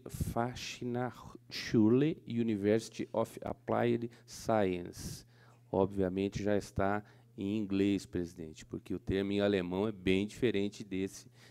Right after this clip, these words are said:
de ciências aplicadas. É, Frankfurt, Main, Alemanha.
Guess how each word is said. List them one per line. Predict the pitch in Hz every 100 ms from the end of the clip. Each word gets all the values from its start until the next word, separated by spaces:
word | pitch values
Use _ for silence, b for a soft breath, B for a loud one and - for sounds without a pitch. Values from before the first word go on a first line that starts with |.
| B
de | 110
ciências | 113 - 104 104 - 101
aplicadas. | 110 107 113 - 90 87 - - - B B B B
É, | 95 92 90
Frankfurt, | - 120 127 - - 143 -
Main, | 107 101 107 110 -
Alemanha. | 104 107 98 98 90 85 78